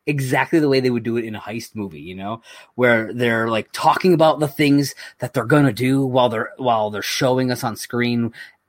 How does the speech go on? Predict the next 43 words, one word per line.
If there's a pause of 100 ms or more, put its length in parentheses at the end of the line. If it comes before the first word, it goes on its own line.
(180)
them
doing
it
and
all
that
stuff.
I,
and
I
love
that.
It's
like,
the,
you
know,
the
Ocean's
movies
and
stuff
like
that. (420)
Though
I
love
that
kind
of
stuff.
I
love,
I
love
a
good
heist
movie.
And
so
this
scene